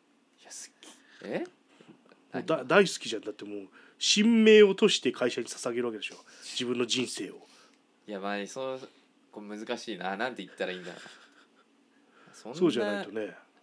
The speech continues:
Speaker 2: なかなか定年退職して、再雇用も同じ会社で、定年退職までそもそも新卒が勤め上げ。
Speaker 1: あ、そこまで行くのすごいけど。
Speaker 2: いや、ほんともう、もう根っ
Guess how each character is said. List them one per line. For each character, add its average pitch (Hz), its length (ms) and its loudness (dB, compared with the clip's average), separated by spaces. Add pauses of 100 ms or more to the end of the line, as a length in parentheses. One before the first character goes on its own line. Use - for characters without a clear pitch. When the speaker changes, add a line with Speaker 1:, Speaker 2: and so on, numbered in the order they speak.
(220)
Speaker 2:
な 107 80 -12
か 113 140 -6
な 117 80 -2
か 104 60 -12 (840)
定 123 160 0
年 123 240 -6
退 120 160 -4
職 - 280 -6
し - 80 -4
て、 104 320 -8 (640)
再 135 220 2
雇 135 160 0
用 117 140 2
も 104 180 -10
同 113 80 -4
じ 117 100 -2
会 - 200 -6
社 123 140 -2
で、 107 120 -4 (800)
定 151 160 -2
年 160 160 0
退 175 120 2
職 131 180 -2
ま 123 80 -2
で 117 80 -4
そ 127 100 2
も 135 100 0
そ 113 100 -6
も 101 220 -12
新 143 200 -2
卒 139 220 -6
が 131 80 -6
勤 - 280 -2
め 135 80 2
上 117 120 0
げ。 - 240 -20 (640)
Speaker 1:
あ、 - 60 -20
そ - 180 -20
こ - 160 -20
ま 143 80 -12
で 107 80 -10
行 131 80 -14
く 143 80 -14
の 123 100 -10
す - 140 -20
ご - 80 -14
い - 60 -18
け - 80 -20 (720)
ど。 120 80 -8
Speaker 2:
い 151 40 -2
や、 165 60 0
ほ - 0 -
ん 156 60 -2
と 160 120 -6
も 143 260 0
う、 - 1080 -16
も 127 100 -4
う 135 40 0
根 151 100 4
っ - 20 2